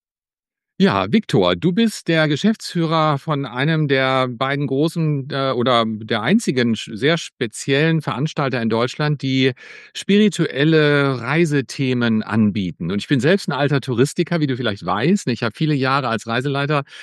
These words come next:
in den U S A gearbeitet, hauptsächlich. Und, äh, mir ist natürlich Earth Oasis, äh, total ein Begriff, ne? Vielleicht kannst du so ein bisschen, äh, dazu erzählen, was macht Earth Oasis, weil das leitet uns dann auch ins Thema.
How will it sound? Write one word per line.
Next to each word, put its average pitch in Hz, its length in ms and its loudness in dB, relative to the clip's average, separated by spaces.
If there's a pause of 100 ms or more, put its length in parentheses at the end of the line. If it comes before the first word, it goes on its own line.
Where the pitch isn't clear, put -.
(200)
in 151 160 4
den 151 160 4
U 131 140 2
S 123 160 -2
A 113 180 -2
gearbeitet, 135 560 -2
hauptsächlich. 139 640 -2
Und, 127 400 0
äh, 127 320 2 (340)
mir 131 160 2
ist 135 160 -2
natürlich 131 500 0
Earth 127 280 -2
Oasis, 127 920 0
äh, 117 240 0
total 131 480 0
ein 113 240 0
Begriff, 117 560 0
ne? 92 220 -10 (1500)
Vielleicht 123 160 0
kannst 156 240 2
du 147 60 4
so 120 80 6
ein 113 80 4
bisschen, 147 480 2 (380)
äh, 123 340 2
dazu 131 800 0
erzählen, 131 540 0
was 120 160 -2
macht 127 300 -6
Earth 117 240 -2
Oasis, 113 640 -2
weil 107 140 -2
das 107 180 -2
leitet 110 380 -2
uns 113 160 -6
dann 107 160 -4
auch 95 140 -6
ins 110 180 -4
Thema. 92 460 -4